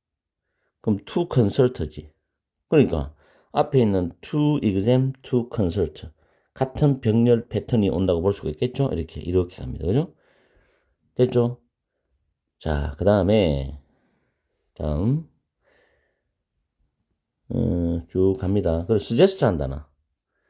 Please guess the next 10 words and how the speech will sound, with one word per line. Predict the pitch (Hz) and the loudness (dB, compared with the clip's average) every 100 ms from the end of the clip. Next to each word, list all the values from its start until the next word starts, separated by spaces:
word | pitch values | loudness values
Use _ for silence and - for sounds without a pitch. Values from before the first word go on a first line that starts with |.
| _ _ _ | _ _ _
우리가 | 98 95 78 | 0 2 2
제안하다라는 | - 123 - 110 123 117 107 87 82 92 | 4 4 4 0 0 0 -2 -2 -2 -2
단어 | 82 73 73 | -4 -2 -2
있지. | 85 - 78 80 90 _ _ _ _ _ _ | -4 -6 -8 -8 -10 _ _ _ _ _ _
suggest는 | 107 143 147 113 92 82 - 87 | 4 6 6 0 -2 -4 -10 -4
리딩 | 95 113 117 | -2 2 2
할 | 80 | 0
때 | - 95 76 67 73 _ _ _ _ _ _ _ | -2 -2 0 -4 -8 _ _ _ _ _ _ _
제안하다도 | - 110 107 95 82 82 | 4 4 4 2 -2 -4
있지만은 | 82 82 82 69 76 110 139 147 | -6 -6 -6 -4 -2 -2 -2 -4